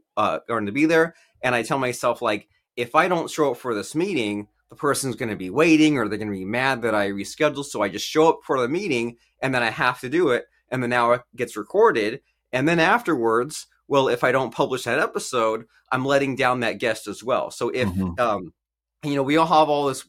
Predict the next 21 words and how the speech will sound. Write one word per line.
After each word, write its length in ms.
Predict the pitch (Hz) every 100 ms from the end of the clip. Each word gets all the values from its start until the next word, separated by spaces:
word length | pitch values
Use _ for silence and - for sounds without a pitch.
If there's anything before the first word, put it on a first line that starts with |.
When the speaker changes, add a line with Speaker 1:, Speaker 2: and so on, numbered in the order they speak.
| -
Speaker 1:
this, 220 | 123 -
these 220 | 139 113
weird 320 | 113 135 135
psychological 720 | 123 135 120 117 117 113 92
hangups. 560 | - 151 175 104 - - _ _ _
So 220 | - 135
if 120 | 117
your, 640 | 107 117 156 170 175 165 - _ _ _ _ - -
number 220 | 156 147
one, 160 | 143 117
if 120 | -
your 220 | 160 180
excuse 580 | - - - 147 90 117
or 80 | 107
the 100 | 104
story 400 | - 151 147 135
you're 140 | 117
telling 320 | 180 175 151
yourself 560 | 104 90 95 85 85 - _ _ _ -
is 200 | 123 110
that, 300 | 110 -